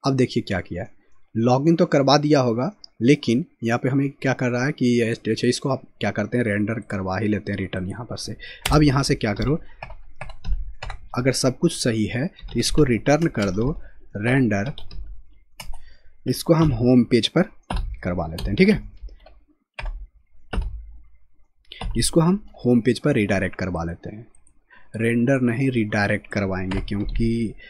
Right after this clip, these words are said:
यही यूआरएल पर अगर एंटर करवाते हैं तो यही यूआरएल पर चलेगा, तो रीडायरेक्ट करवाएंगे तो दूसरे पेज पर वह चला जाएगा। तो चलिए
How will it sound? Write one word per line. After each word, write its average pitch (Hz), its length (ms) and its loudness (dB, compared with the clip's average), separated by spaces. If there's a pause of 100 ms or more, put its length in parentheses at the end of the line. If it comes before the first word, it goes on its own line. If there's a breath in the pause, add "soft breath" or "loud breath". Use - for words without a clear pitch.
(240 loud breath)
यही 110 360 4
यूआरएल 113 420 4
पर 113 160 -2
अगर 110 200 0
एंटर 107 260 -2
करवाते 110 380 -2
हैं 110 80 0
तो 113 60 0
यही 110 240 2
यूआरएल 110 340 0
पर 104 140 -6
चलेगा, 107 340 -2
तो 156 140 -2
रीडायरेक्ट 117 480 2
करवाएंगे 120 440 2
तो 143 180 4
दूसरे 113 320 0
पेज 107 180 0
पर 165 140 0 (320 loud breath)
वह 110 80 0
चला 92 280 0
जाएगा। 87 280 -6 (500 soft breath)
तो - 140 0
चलिए 123 300 4